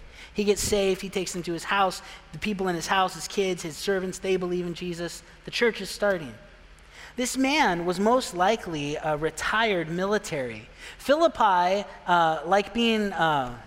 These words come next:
it, it wa-, it was like Verrado in a sense, but it was also like Pebble Creek in a sense, 'cause it was a retirement <laughs> community. So all these people from Rome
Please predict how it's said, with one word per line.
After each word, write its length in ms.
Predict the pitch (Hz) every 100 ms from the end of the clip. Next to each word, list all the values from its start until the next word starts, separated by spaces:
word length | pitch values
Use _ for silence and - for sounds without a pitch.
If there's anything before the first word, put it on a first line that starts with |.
| -
it, 300 | 196 - - - - - - -
it 140 | 208
wa-, 140 | 240 240
it 80 | 214
was 280 | 240 262 233
like 180 | 214
Verrado 420 | 202 190 185 180 170
in 80 |
a 60 | 160
sense, 320 | - 185 156
but 100 | -
it 60 | 185
was 100 | 196
also 220 | 240 262
like 180 | 226 180
Pebble 240 | 202 185
Creek 280 | - 208 196
in 80 | 151
a 40 |
sense, 240 | - 151 139
'cause 140 | 170
it 60 | 170
was 100 | 165
a 60 |
retirement 500 | 160 160 220 208 170
<laughs> 60 | 180
community. 560 | 175 180 160 160 135 - - - - 233
So 160 | - 262
all 220 | 233 269
these 180 | 339 349
people 320 | 285 285 277
from 260 | 233 220 202
Rome 520 | 262 339 214 196 247